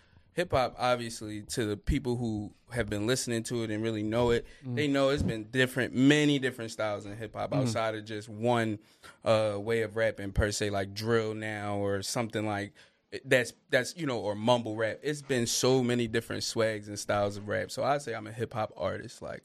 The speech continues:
Speaker 1: I sample and touch on all
Speaker 2: Mm-hmm.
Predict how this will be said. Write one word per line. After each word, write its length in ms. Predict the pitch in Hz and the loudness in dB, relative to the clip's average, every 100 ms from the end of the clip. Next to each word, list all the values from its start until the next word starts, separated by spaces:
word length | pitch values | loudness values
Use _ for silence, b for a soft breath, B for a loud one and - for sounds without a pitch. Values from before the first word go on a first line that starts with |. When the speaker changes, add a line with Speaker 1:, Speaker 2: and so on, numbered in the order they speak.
| - | -2
Speaker 1:
I 120 | 120 | 0
sample 460 | 123 135 117 107 104 | 0 -2 -2 -4 -6
and 140 | 107 | -8
touch 240 | - 104 117 | -8 -8 -6
on 200 | 104 - | -8 -6
all 520 | 104 104 104 104 - _ _ _ 139 | -2 0 0 -4 -8 _ _ _ -4
Speaker 2:
Mm-hmm. 260 | 127 117 | 0 0